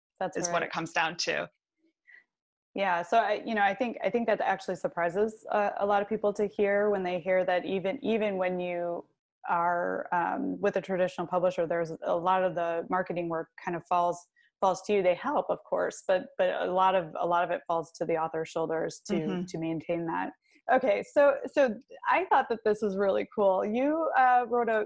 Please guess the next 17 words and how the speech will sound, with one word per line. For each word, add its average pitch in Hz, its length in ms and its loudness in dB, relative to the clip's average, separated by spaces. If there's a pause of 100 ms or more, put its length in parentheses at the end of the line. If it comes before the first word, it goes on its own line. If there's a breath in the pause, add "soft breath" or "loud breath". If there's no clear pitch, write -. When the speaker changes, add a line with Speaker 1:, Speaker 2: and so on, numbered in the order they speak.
Speaker 1:
wrote 220 240 0
a 208 160 0
post 220 400 0
on 202 160 -2
your 190 120 -4
blog 202 540 2
that 185 380 0
your, 208 560 2 (200)
uh, 185 260 0 (380)
your 214 180 -4
novels, 208 580 0
a 202 60 -2
lot 240 200 2
of 262 60 -2
your 240 100 -2
novels 233 520 0
were 190 120 -2